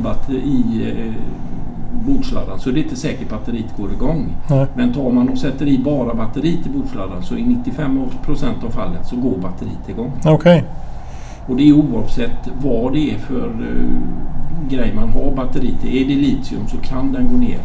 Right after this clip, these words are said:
Speaker 1: oavsett om det är en kamera eller vad det nu är.
Speaker 2: Det är som måndag morgon innan kaffe.
Speaker 1: Ja, <laughs> precis.
Speaker 2: Snyggt. Nej, men du, jättetack, Janne, för att du kom, eh, och, och, eh, visade grejerna.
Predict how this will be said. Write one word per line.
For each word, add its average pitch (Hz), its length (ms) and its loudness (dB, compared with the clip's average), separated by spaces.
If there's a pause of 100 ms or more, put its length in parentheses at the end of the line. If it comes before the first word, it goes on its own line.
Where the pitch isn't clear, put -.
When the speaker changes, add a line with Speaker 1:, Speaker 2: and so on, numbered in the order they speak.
(120)
Speaker 1:
oavsett 113 520 0
om 123 120 6
det 123 120 4
är 117 40 2
en 117 60 2
kamera 95 460 -2
eller - 140 -2
vad - 140 2
det - 60 0
nu - 60 -4
är. - 440 -8
Speaker 2:
Det 143 80 -6
är 131 60 -4
som 143 160 -6
måndag 131 280 -2
morgon 135 280 -2
innan 131 180 -6
kaffe. 127 380 -8 (140)
Speaker 1:
Ja, 123 180 -12 (640)
<laughs> 220 160 -4
precis. - 360 -6 (1600)
Speaker 2:
Snyggt. - 640 -12
Nej, 156 120 -6
men 196 160 -4
du, 190 140 -6
jättetack, 202 540 -4
Janne, 180 260 -4
för 180 80 -6
att 180 120 -6
du 175 160 -6
kom, 190 400 -6
eh, 175 300 -10
och, 165 640 -6
och, 160 140 -4
eh, 151 160 -6 (120)
visade 156 340 -4
grejerna. 151 520 -2